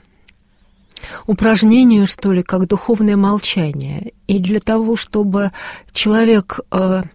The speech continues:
научился не думать хотя бы одну минуту, просто вот выключить, э, все эмоции, все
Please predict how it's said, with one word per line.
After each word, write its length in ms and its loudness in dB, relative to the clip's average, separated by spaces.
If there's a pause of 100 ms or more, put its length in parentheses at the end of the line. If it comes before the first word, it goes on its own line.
(240)
научился 800 2
не 200 2
думать 440 4
хотя 380 0
бы 140 4
одну 240 2
минуту, 460 2
просто 420 -2
вот 160 -4
выключить, 720 -2
э, 320 -6 (480)
все 300 2
эмоции, 640 4
все 560 0